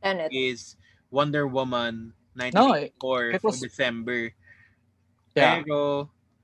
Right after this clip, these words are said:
Speaker 2: now rumors have it that it's going straight to
Speaker 1: It's prob-
Speaker 2: streaming, which is
Speaker 3: On
Speaker 2: something I
Speaker 3: where?
Speaker 2: do not
Speaker 1: Oh,
Speaker 2: agree
Speaker 1: shucks.
Speaker 2: with.
Speaker 1: I hope that doesn't come true. I'd rather wait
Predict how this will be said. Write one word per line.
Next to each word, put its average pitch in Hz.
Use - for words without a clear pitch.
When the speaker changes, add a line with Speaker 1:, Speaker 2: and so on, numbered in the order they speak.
Speaker 2:
now 151
rumors 156
have 139
it 139
that 135
it's 135
going 147
straight 156
to -
Speaker 1:
It's -
prob- 294
Speaker 2:
streaming, 254
which 147
is 139
Speaker 3:
On 190
Speaker 2:
something 202
I 131
Speaker 3:
where? 147
Speaker 2:
do -
not 123
Speaker 1:
Oh, 311
Speaker 2:
agree 349
Speaker 1:
shucks. 330
Speaker 2:
with. 269
Speaker 1:
I 311
hope 339
that 381
doesn't 330
come 285
true. 226
I'd 233
rather 269
wait 208